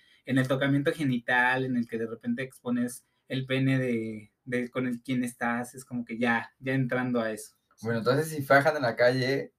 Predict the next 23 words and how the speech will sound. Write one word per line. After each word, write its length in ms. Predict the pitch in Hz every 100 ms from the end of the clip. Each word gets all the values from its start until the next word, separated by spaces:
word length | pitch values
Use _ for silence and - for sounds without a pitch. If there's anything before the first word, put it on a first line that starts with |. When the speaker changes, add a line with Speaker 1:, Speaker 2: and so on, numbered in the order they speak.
| _ -
Speaker 2:
no 120 | 120
es 120 | 123
cruising. 440 | 123 110 - 85 _
Speaker 1:
Ah, 600 | 135 135 - 165 170 - - 226 214 -
Speaker 2:
<laughs> 500 | 131 135 156 135 -
Speaker 1:
bueno, 300 | 147 143 135 120
según 340 | 151 185 208
mi 100 | 226
defini-, 460 | 185 143 135 143 -
mi, 300 | 151 160 - -
eh, 300 | 165 143 135 - -
ay, 260 | 127 170 190
se 100 | 175
me 60 |
está 160 | 151 156 170 - _
trabando 320 | - 147 151
la 120 | 151 135
lengua 240 | 131 127
mucho 260 | 123 117 117
el 100 | 113
día 140 | 113
de 60 | 110
hoy. 120 | 107